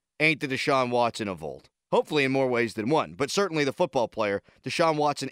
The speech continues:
ain't that guy right now. The Colts with Jeff Saturday are a disaster. The N F C South, all of those teams are bad.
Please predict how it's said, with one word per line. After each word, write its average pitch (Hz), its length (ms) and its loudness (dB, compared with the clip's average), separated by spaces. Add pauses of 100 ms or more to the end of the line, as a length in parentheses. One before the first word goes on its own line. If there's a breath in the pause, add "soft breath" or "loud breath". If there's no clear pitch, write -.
ain't 131 220 -2
that 113 240 -2
guy 110 220 2
right 101 280 -4
now. 69 220 -16 (1120)
The 107 60 -8
Colts - 500 0 (160)
with 123 140 -4
Jeff 165 200 0
Saturday 170 520 2 (200)
are 127 160 2
a 120 40 0
disaster. 143 680 -2 (1040)
The 131 420 0 (140)
N 170 120 4
F 175 140 0
C 156 180 -2
South, 160 520 0 (260)
all 165 280 4
of 156 60 2
those 156 260 2
teams 175 340 -2
are 175 60 0
bad. 170 420 2